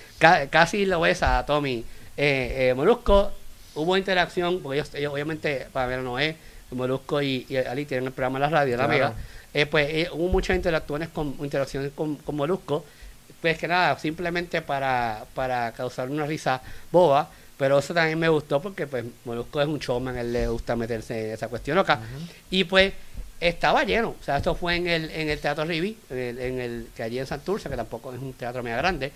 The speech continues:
Speaker 1: pero lo encontré muy lleno. Lo que me sorprendió fue algo que estaba hablando contigo backstage,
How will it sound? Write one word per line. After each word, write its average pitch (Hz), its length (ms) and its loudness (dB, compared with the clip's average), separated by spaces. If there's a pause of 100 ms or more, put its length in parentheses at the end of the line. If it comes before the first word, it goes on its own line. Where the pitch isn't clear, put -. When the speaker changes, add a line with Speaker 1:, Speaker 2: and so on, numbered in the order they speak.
(300)
Speaker 1:
pero 139 400 2
lo 139 100 0
encontré 143 400 0
muy 196 160 2
lleno. 156 320 0 (240)
Lo 160 180 6
que 190 140 4
me 185 100 4
sorprendió 208 540 2
fue 190 80 2
algo 175 120 6
que 202 60 2
estaba 190 140 4
hablando 196 240 2
contigo 185 400 4
backstage, 180 680 2